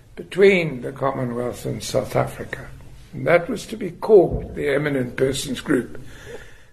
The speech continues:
The conference had one subject,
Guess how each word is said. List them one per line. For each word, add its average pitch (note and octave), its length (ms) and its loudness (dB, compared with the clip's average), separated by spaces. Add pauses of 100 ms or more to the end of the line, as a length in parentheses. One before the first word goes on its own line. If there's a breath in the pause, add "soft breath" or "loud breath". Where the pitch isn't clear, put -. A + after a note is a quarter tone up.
The - 100 -8
conference A3+ 720 2 (120)
had E3 240 0
one G3 240 2
subject, - 840 0